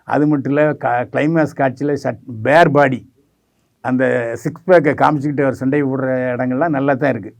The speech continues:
அதுல எந்த சந்தேகமும் இல்ல. அதாவது, இன்னும் சொல்ல போனால், உதயநிதி ஸ்டாலினை நடிப்பில் ஓரம் கட்டி விடுகிறார் ஆரவ். மிகச்சிறந்த வில்லன் நடிப்பை ஆரவும், மிகச்சிறந்த கதாநாயகன், துணை கதாநாயகன், அஹ், நடிப்பை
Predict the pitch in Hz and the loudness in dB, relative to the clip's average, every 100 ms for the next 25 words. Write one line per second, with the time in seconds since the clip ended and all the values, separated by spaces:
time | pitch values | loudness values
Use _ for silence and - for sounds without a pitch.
0 | _ _ _ 117 120 127 147 131 131 139 | _ _ _ -8 -4 -2 -2 -2 -2 -2
1 | 139 120 131 - _ _ _ _ - 127 | -4 -4 -4 -6 _ _ _ _ -8 2
2 | 151 175 156 165 185 165 165 147 151 156 | 4 4 4 2 0 0 2 2 2 2
3 | 196 190 - _ _ _ _ _ - 117 | 2 0 -12 _ _ _ _ _ -16 -8
4 | 131 170 185 180 170 165 151 156 147 147 | -2 2 2 0 -2 -2 0 2 2 2
5 | 151 175 139 143 139 165 151 139 151 147 | -2 0 0 0 0 0 0 2 2 0
6 | 127 139 127 123 143 160 120 117 110 _ | 0 -2 -2 0 2 4 2 -2 -6 _
7 | _ _ _ _ - 139 175 165 180 185 | _ _ _ _ -4 -2 0 0 0 4
8 | 170 160 151 139 151 160 156 143 135 147 | 4 6 4 0 -2 0 0 0 0 -2
9 | 127 - _ - 123 147 147 147 170 143 | -2 -8 _ -2 2 4 4 2 -2 -4
10 | 131 151 151 160 165 151 131 151 151 143 | -2 -2 0 -2 -2 0 0 2 0 0
11 | 131 120 131 147 147 143 143 143 135 131 | -4 -6 -4 -2 -2 -2 -2 -2 -4 -4
12 | 127 127 _ _ _ - 131 131 131 135 | -6 -8 _ _ _ -10 -6 -4 -2 0
13 | 139 127 151 156 | 0 2 0 0